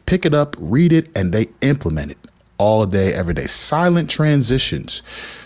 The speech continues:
You gotta be standing in a line. You can, and if you go into these schools and you literally line it up, line by line, precept upon precept, and you look at it right next to a jail, they mirror.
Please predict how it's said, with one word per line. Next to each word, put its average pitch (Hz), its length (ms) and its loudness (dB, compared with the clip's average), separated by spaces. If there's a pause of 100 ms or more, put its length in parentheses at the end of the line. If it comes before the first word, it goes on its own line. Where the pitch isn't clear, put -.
(260)
You 95 100 0
gotta 107 160 4
be 101 100 2
standing 151 440 2
in 139 100 0
a 143 100 2
line. 123 520 0
You 113 100 -6
can, 113 140 -2 (320)
and 127 160 4
if 113 200 2
you 175 140 4
go 143 280 4
into 185 180 2
these 175 180 2
schools - 320 0
and 117 180 2
you 143 120 4
literally 143 560 2
line 120 320 4
it 135 160 0
up, - 240 -2 (120)
line 131 360 0
by 127 160 2
line, 104 420 2
precept 127 400 0
upon 120 280 0
precept, 107 460 0
and 82 80 0
you 87 80 2
look 123 260 0
at 131 120 4
it 135 140 2
right 120 180 0
next 135 280 0
to 120 120 2
a 101 60 4
jail, 98 420 0 (260)
they 117 300 2
mirror. 117 420 4